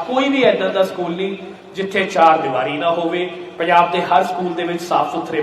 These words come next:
ਬਾਥਰੂਮ ਹੈ। ਪੰਜਾਬ ਦੇ ਵਿੱਚ ਕੋਈ ਵੀ ਬੱਚਾ ਥੱਲੇ ਨਹੀਂ ਬੈਠਦਾ। ਟੀਚਰਾਂ ਦੀ ਭਰਤੀ ਹੋਈ ਹੈ, ਟੀਚਰਾਂ ਦੀ ਤਨਖਾਹਾਂ ਵਧਾਈਆਂ,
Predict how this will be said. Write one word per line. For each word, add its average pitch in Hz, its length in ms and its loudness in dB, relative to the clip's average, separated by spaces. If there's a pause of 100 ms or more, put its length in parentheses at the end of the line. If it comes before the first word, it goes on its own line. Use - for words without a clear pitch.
ਬਾਥਰੂਮ 165 400 -2
ਹੈ। 185 140 0 (380)
ਪੰਜਾਬ 170 400 4
ਦੇ 180 80 0
ਵਿੱਚ 180 220 -2
ਕੋਈ 208 140 4
ਵੀ 226 140 0
ਬੱਚਾ 180 340 2
ਥੱਲੇ 170 340 -2
ਨਹੀਂ 202 140 -2
ਬੈਠਦਾ। 190 480 2 (420)
ਟੀਚਰਾਂ 196 400 2
ਦੀ 196 80 -2
ਭਰਤੀ 190 460 0
ਹੋਈ 185 220 0
ਹੈ, 190 80 2
ਟੀਚਰਾਂ 185 420 -4
ਦੀ 180 60 -2
ਤਨਖਾਹਾਂ 180 500 -2
ਵਧਾਈਆਂ, 180 500 -2